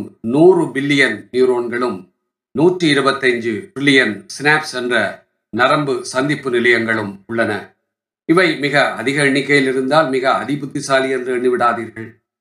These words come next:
யானைக்கு மனிதரை விட பல மடங்கு அதிகம் நியூரோன்கள் உள்ளன. இந்த சினாப்ஸ்களுக்குள்ளே பலவிதமான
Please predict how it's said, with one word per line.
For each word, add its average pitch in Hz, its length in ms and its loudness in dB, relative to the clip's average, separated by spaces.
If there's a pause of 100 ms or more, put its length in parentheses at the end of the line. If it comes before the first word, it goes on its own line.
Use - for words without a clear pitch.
(360)
யானைக்கு 127 500 2 (220)
மனிதரை 120 360 0
விட 110 160 -2 (280)
பல 123 220 2
மடங்கு 107 460 0
அதிகம் 113 460 -4
நியூரோன்கள் 107 600 -4 (100)
உள்ளன. 110 280 -4 (1120)
இந்த 165 220 2
சினாப்ஸ்களுக்குள்ளே 165 1000 0
பலவிதமான 135 760 0